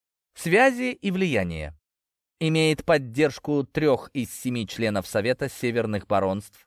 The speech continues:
состоит в дальнем родстве с королевской династией, кузен четвёртой степени.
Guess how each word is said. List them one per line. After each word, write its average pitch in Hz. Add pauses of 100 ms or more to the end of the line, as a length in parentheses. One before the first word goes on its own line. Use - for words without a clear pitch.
(120)
состоит 170
в 120
дальнем 151
родстве 123
с -
королевской 117
династией, 110 (100)
кузен 104
четвёртой 95
степени. 87